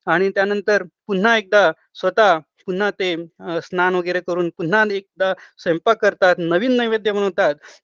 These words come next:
पुन्हा ध्यान लावतात आणि हा बालकृष्ण इथे येऊ नये, हा नंद यशोदेचा तनय जो आहे, हा पुत्र आहे, इथे येऊ नये म्हणून, अ, जे दार आहे ते लावतात, देवघराचं दार लावतात, पुन्हा ध्यानाला बसतात आणि पुन्हा मात्र तसंच होतं की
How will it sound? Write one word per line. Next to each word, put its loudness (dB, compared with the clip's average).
पुन्हा -2
ध्यान -2
लावतात 0
आणि -4
हा -4
बालकृष्ण -4
इथे -6
येऊ -2
नये, 2
हा -10
नंद -4
यशोदेचा -6
तनय -2
जो -4
आहे, -2
हा -6
पुत्र -8
आहे, 0
इथे -12
येऊ -6
नये 0
म्हणून, 2
अ, -10
जे 6
दार 4
आहे -2
ते -6
लावतात, 2
देवघराचं -4
दार 0
लावतात, -4
पुन्हा 0
ध्यानाला 2
बसतात -2
आणि -4
पुन्हा -4
मात्र -4
तसंच 0
होतं 0
की -14